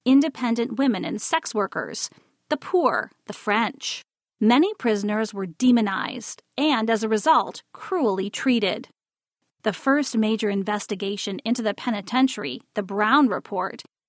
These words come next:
was released in eighteen forty-nine and revealed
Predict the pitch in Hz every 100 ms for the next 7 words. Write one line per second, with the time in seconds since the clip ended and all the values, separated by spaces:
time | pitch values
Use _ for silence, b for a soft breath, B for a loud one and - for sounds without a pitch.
0 | _ 254 240 254 247 285 392 - 196 -
1 | 233 - 254 247 208 208 208 196 190 -
2 | - - _ _ 220 226 226 196 240 294
3 | 339